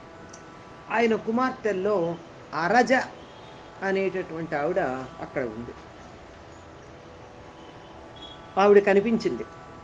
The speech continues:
దేవకాంతలాగా ఉన్న అరజను చూసి మోహపరవశుడై,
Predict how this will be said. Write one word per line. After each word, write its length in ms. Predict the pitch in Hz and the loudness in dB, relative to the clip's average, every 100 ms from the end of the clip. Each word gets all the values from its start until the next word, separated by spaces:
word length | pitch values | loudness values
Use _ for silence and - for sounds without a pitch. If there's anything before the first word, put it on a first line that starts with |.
| - - - - - - | -18 -18 -18 -18 -18 -4
దేవకాంతలాగా 1000 | 202 233 247 247 214 196 196 185 170 170 | 2 4 4 4 2 2 4 4 6 4
ఉన్న 260 | 160 156 160 | 4 0 2
అరజను 420 | 156 156 175 160 160 | 2 4 4 2 0
చూసి 320 | 156 269 320 - - - - | -2 0 -2 -4 -14 -14 -2
మోహపరవశుడై, 920 | 165 156 160 156 147 147 151 196 262 | 0 2 2 2 0 -2 4 4 4